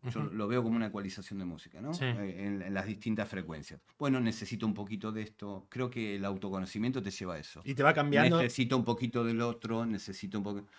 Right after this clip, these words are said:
Speaker 1: eh, necesito ruido,
Speaker 2: Y hoy en los
Speaker 1: necesito
Speaker 2: vínculos
Speaker 1: una guitarra acústica, hoy necesito pudrir la viola y tocar
Speaker 2: Y
Speaker 1: al
Speaker 2: vamos.
Speaker 1: palo,
Speaker 2: Claro,
Speaker 1: y toco
Speaker 2: y
Speaker 1: el
Speaker 2: lo
Speaker 1: palo
Speaker 2: hago.
Speaker 1: y lo hago, y lo, y lo intento hacer.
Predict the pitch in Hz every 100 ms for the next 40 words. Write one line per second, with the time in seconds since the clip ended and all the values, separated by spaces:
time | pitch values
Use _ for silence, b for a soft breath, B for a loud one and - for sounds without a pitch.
0 | b b b _ 98 95 92 92 92 90
1 | 85 98 98 98 117 107 110 120 123 113
2 | 113 113 117 - 156 175 180 156 180 196
3 | 214 202 131 123 120 123 117 110 131 123
4 | 117 110 110 110 117 104 - - 98 95
5 | 90 92 101 95 92 104 113 117 120 117
6 | 113 78 87 82 78 _ - 82 123 127
7 | 117 104 85 - 107 110 120 131 - 139
8 | 123 110 98 - 131 123 117 117 120 123
9 | 101 98 98 107 101 110 - _ 95 85
10 | 85 98 101 104 101 123 123 120 - 117
11 | 117